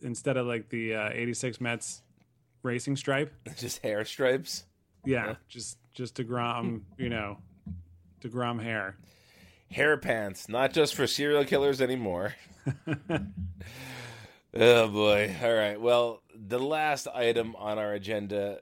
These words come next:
Speaker 2: tonight is the big news of the week in baseball, which is that the, uh, Baseball Hall of Fame has a few new members. We got Jeff Bagwell, Tim Raines, and Pudge Rodriguez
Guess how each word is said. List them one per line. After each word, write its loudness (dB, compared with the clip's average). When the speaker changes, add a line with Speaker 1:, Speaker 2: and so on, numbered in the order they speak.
Speaker 2:
tonight -2
is -4
the -6
big -6
news -4
of -6
the -4
week -10
in -8
baseball, -6
which -6
is -4
that 0
the, 0
uh, -2
Baseball 0
Hall 2
of -2
Fame 0
has -2
a 0
few -4
new -2
members. -4
We -10
got -2
Jeff -6
Bagwell, -2
Tim -4
Raines, -2
and -12
Pudge -2
Rodriguez -2